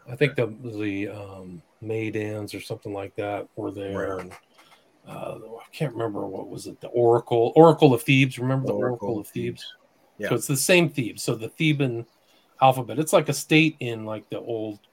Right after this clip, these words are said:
Speaker 1: you know, Greek states. So there'd be
Speaker 2: Yeah.
Speaker 1: Sparta, Athens, Thebes.
Speaker 2: Yeah.
Speaker 1: So
Speaker 2: No,
Speaker 1: that's
Speaker 2: that's
Speaker 1: what it
Speaker 2: cool.
Speaker 1: references, but it's still kind of like the wit-, known as the witch language.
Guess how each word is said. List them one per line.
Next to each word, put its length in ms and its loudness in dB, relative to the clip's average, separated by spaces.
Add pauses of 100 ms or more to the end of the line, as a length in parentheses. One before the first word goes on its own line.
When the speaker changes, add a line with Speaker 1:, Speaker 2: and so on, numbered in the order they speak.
(200)
Speaker 1:
you 80 -12
know, 260 -18
Greek 380 -8
states. 560 -12 (220)
So 140 -14
there'd 160 -12
be 160 -14
Speaker 2:
Yeah. 120 -8
Speaker 1:
Sparta, 360 -6
Athens, 500 -12
Thebes. 360 -18 (800)
Speaker 2:
Yeah. 240 -10 (260)
Speaker 1:
So 140 -2
Speaker 2:
No, 20 8
Speaker 1:
that's 40 6
Speaker 2:
that's 180 4
Speaker 1:
what 140 6
it 40 4
Speaker 2:
cool. 80 -2
Speaker 1:
references, 640 4
but 220 2
it's 140 -4
still 360 4
kind 220 -2
of 80 0
like 180 -2
the 80 -6
wit-, 240 -2
known 240 6
as 140 -2
the 60 -6
witch 300 -10
language. 540 -18